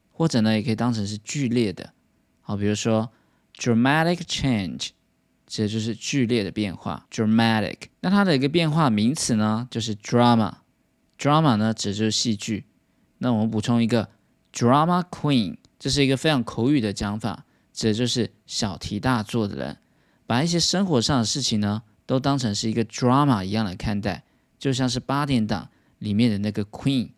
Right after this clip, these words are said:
那个女主角一样，drama queen。好，我们再看下一个，standoff，指的就是僵局。所以大家可以想象，大家这两方呢，都站在那边，都没有要退让，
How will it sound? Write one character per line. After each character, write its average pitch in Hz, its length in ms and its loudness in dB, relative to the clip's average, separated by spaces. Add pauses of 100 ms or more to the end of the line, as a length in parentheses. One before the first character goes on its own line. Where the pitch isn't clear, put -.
(180)
那 117 100 -4
个 113 80 0
女 101 180 -2
主 104 200 -4
角 98 240 -4
一 82 100 -10
样， 101 200 -6 (120)
drama 113 380 4
queen。 107 400 -4
好， - 100 -4
我 - 20 2
们 156 80 0
再 175 60 2
看 175 140 4
下 160 180 2
一 135 40 0
个， 135 200 0 (120)
standoff， 131 800 0 (460)
指 113 140 -2
的 104 60 2
就 113 120 -2
是 113 140 0
僵 127 300 2
局。 - 380 -6
所 - 140 -4
以 113 40 0
大 147 140 2
家 143 100 2
可 135 80 2
以 131 60 6
想 113 160 0
象， 113 240 0 (320)
大 156 120 2
家 147 60 4
这 147 120 0
两 107 240 2
方 127 300 2
呢， 127 200 2
都 127 160 0
站 139 340 2
在 120 140 4
那 117 160 4
边， 104 300 0 (280)
都 127 140 2
没 113 160 4
有 107 100 4
要 107 160 0
退 107 240 0
让， 104 240 -2